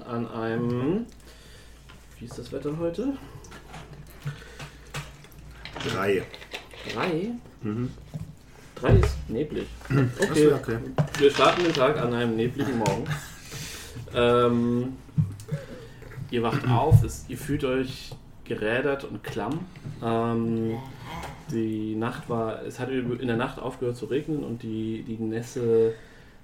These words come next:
Speaker 1: hat sich durch den Nebel halt so überall, ist überall reingekrochen, auch unter eure, eure, ne, improvisierten Zeltdächer, in die Schlafsäcke. Und ihr wacht auf und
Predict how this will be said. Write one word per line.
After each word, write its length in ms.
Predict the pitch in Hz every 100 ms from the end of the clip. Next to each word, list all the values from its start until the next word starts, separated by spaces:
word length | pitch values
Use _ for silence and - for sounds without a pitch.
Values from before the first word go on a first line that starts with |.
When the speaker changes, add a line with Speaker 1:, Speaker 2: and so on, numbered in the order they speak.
| -
Speaker 1:
hat 200 | 120 113
sich 140 | 113 -
durch 140 | 117
den 240 | 170 143
Nebel 380 | 113 123 120 110
halt 240 | 110 104 101 - - 104 127 -
so 340 | 107 107 135 - -
überall, 520 | 127 120 110 107 110
ist 280 | 107 107 -
überall 340 | 123 117 113 113
reingekrochen, 680 | 107 117 120 117 120 120
auch 180 | 104 -
unter 360 | 151 147 131 -
eure, 360 | 123 123 117 113 - -
eure, 220 | 107 104 87 85 76
ne, 320 | 113 117 110 - - - -
improvisierten 720 | 120 120 113 113 127 120 113
Zeltdächer, 880 | - 123 123 117 113 123 113 113 117 - - - - -
in 120 | 139
die 120 | 135
Schlafsäcke. 1040 | 123 117 110 113 - 117 110 117 107 107 104 - - - - - - - - - -
Und 80 |
ihr 80 | 117
wacht 260 | 110 - -
auf 240 | 127 123
und 100 | 113